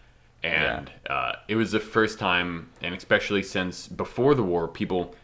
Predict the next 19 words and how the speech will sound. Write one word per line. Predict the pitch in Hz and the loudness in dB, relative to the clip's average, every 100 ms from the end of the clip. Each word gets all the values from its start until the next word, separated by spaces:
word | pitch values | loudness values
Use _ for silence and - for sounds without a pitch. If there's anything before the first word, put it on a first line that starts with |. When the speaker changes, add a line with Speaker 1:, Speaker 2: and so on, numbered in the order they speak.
| - - - | -20 -20 -12
Speaker 1:
constantly | - 113 110 110 95 92 | -2 2 2 0 -4 -2
hounded, | 87 85 90 85 80 - | 0 0 0 -2 -2 -4
uh, | 78 | -6
folks | - 85 | -4 -6
like | 87 | -6
Colin | - 85 | -8 -6
Powell | 78 87 | -2 0
about, | 82 73 | 0 -2
like, | 78 - 78 | -4 -10 -12
the | 82 | -8
Vietnam | 90 90 80 80 | -4 -4 -4 -8
syndrome | 80 80 76 73 | -10 -12 -12 -12
and | 71 | -10
stuff | 76 - | -10 -10
like | 60 | -12
that, | - 69 67 | -6 -6 -6
where | 73 | -6
they | 85 | -6
were | 82 | -6